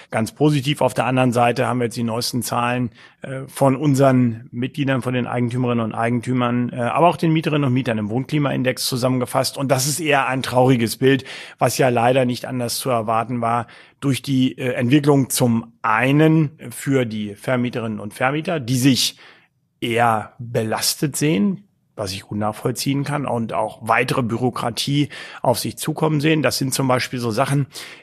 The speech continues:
die schon vor einiger Zeit, äh, beschlossen worden sind, wie beim C O zwei Preis zum Beispiel. Die Frage, dass man das jetzt mit den Betriebskostenabrechnungen rausrechnen muss, ist einfach schon wieder Mehraufwand, der jetzt gerade zum Tragen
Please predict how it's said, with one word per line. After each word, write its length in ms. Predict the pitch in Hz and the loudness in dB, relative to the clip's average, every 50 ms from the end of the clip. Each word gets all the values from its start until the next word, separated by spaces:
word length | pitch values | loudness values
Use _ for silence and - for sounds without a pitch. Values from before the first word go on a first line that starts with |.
| _ - | _ -2
die 100 | 131 123 | 0 0
schon 280 | - - 143 135 127 117 | 2 2 4 4 4 4
vor 180 | - 143 131 - | 2 0 0 0
einiger 360 | 127 135 135 123 123 120 117 | 0 0 0 0 -2 -2 -4
Zeit, 400 | - - 120 120 120 117 - - | -4 -4 -2 -2 -2 -2 -4 -8
äh, 300 | - 127 120 117 113 113 | -8 -6 -6 -6 -6 -8
beschlossen 680 | 120 123 - - 131 135 139 156 165 151 143 139 131 - _ _ _ _ _ | -8 -8 -4 2 2 2 4 4 4 4 4 2 -2 -6 _ _ _ _ _
worden 460 | - 107 110 113 131 143 151 156 143 123 | -10 -2 2 4 4 4 4 4 2 4
sind, 340 | 117 147 151 156 151 123 | 4 4 4 4 4 2
wie 100 | 127 127 | 0 0
beim 240 | 120 127 123 123 117 | 0 2 0 0 -2
C 120 | - - 117 | -4 -6 -8
O 100 | 101 98 | -8 -8
zwei 320 | - - - 117 131 151 | -8 -4 0 0 0 0
Preis 420 | - - - 147 147 143 - - | 0 0 0 0 0 0 -2 -2
zum 120 | - 160 147 | -2 0 2
Beispiel. 640 | 139 131 139 143 - - - 156 147 147 139 131 - - - - - | 2 2 2 2 0 -2 0 2 4 4 2 2 -2 -8 -16 -8 -6
Die 80 | 135 - | -6 -4
Frage, 340 | - 123 120 127 127 127 | 0 2 4 4 4 4
dass 140 | 123 120 107 | 2 2 0
man 160 | 120 120 120 | 0 0 0
das 160 | 120 110 - - | 0 0 0 -2
jetzt 160 | 123 - - | -2 -2 -2
mit 100 | 123 120 | -2 -2
den 80 | 113 | -2
Betriebskostenabrechnungen 1000 | 110 110 110 127 147 - - - 143 135 - 143 127 120 120 127 110 113 113 110 92 | -4 -4 -4 -4 -4 -4 -2 -2 -2 -2 0 0 -2 0 0 -2 -2 -2 -2 -2 0
rausrechnen 420 | 110 127 - - 143 131 156 156 | -2 -2 -2 -2 -2 -2 0 0
muss, 140 | 165 151 127 | 2 0 0
ist 100 | 117 - | 0 0
einfach 220 | 135 123 120 127 | 0 0 2 0
schon 140 | 117 - 131 | 2 4 4
wieder 120 | 123 120 113 | 4 4 4
Mehraufwand, 720 | 110 107 113 123 127 - 135 135 - - 156 151 135 - | 4 4 4 4 4 2 0 0 2 2 2 2 2 0
der 100 | 113 107 | -2 2
jetzt 300 | 117 135 135 - - - | 2 2 2 0 -4 -2
gerade 320 | - 120 127 147 147 127 | 0 2 2 2 0 -2
zum 240 | - - 127 120 - | -4 -4 -6 -6 -6
Tragen 460 | - 110 104 107 123 135 147 151 | -6 -4 -2 -2 0 -2 -4 -6